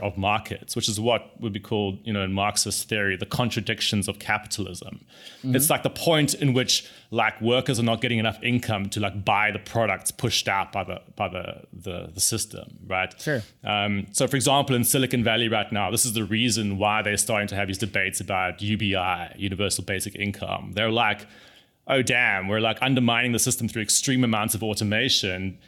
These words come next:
Speaker 1: This is gonna undermine the entire structure of employment in the economy, which is gonna then cause, like, a, a drop in demand. So we better then, like, find a way to, like, prop that up through U B I."
Speaker 2: Sure.
Speaker 1: Right.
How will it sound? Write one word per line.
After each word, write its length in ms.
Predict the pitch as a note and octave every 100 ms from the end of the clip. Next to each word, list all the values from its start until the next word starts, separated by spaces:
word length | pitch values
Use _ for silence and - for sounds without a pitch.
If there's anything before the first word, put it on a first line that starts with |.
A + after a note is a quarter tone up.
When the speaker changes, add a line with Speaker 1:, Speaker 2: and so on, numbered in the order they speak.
| _
Speaker 1:
This 140 | A#2 A#2+
is 80 | A2
gonna 200 | A2+ G#2+
undermine 480 | B2+ A#2+ A#2 A#2 A2
the 80 | G#2+
entire 460 | - B2 B2 A2+
structure 360 | - - A#2 -
of 60 | G2+
employment 600 | G2 - D#3 C#3+ G#2+ G2+
in 40 |
the 60 | G#2+
economy, 480 | - A2 G2+ G2
which 120 | G#2 A2
is 60 |
gonna 160 | A2 A2
then 240 | A#2 A2
cause, 320 | - A#2+ G#2
like, 160 | A2 G#2
a, 80 | G2+ G2+
a 80 | G2+
drop 320 | - A#2+ -
in 120 | G#2+
demand. 640 | G#2 G#2 G#2+ A#2 F2+ F#2 - - - -
So 120 | - A2+
we 100 | A2+
better 220 | B2+ B2
then, 180 | A#2 A#2
like, 200 | A2+ -
find 340 | - B2 B2
a 60 | A2+
way 180 | A2 G#2+
to, 120 | A2
like, 160 | G#2
prop 360 | - - A2+ -
that 180 | G2 F#2+
up 260 | G2+ -
through 160 | - G#2+
U 180 | F2+ F#2+
B 160 | F#2+
I." 300 | F#2+ F#2 - - - - - - _ -
Speaker 2:
Sure. 120 | D3
Speaker 1:
Right. 160 | G2+